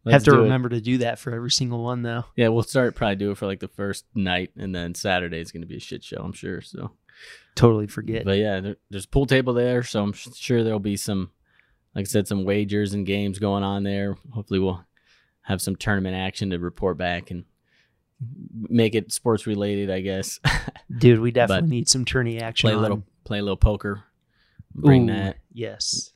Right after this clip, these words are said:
Speaker 1: But, uh, yeah, like you said, about fifteen, sixteen of us gonna be down there. It is going to be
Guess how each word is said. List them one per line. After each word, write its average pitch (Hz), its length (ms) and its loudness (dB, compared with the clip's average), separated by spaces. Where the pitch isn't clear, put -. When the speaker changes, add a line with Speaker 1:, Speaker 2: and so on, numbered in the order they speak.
Speaker 1:
But, 87 360 -10
uh, 87 180 -4
yeah, 107 200 -2
like 101 120 -2
you 90 40 -12
said, 101 200 -4
about 87 340 -6
fifteen, - 600 -6
sixteen 101 360 -8
of 95 80 -4
us 98 120 -4
gonna 95 140 -8
be 92 80 -6
down 92 220 -6
there. 87 220 -6
It 123 120 -6
is 131 100 -6
going 123 240 -8
to - 100 -16
be 101 420 -2